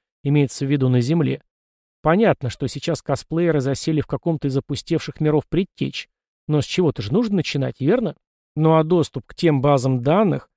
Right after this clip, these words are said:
куда раньше нам вход был заказан, вполне под силу обеспечить Юльке.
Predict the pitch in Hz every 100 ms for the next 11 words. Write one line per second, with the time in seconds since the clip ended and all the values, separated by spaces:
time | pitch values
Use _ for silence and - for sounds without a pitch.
0 | _ - 147 143 143 123 - 139 131 -
1 | 165 131 135 127 151 151 123 120 - 139
2 | 175 277 - 170 - 247 226 131 131 -
3 | 175 - 151 151 131 120 - 139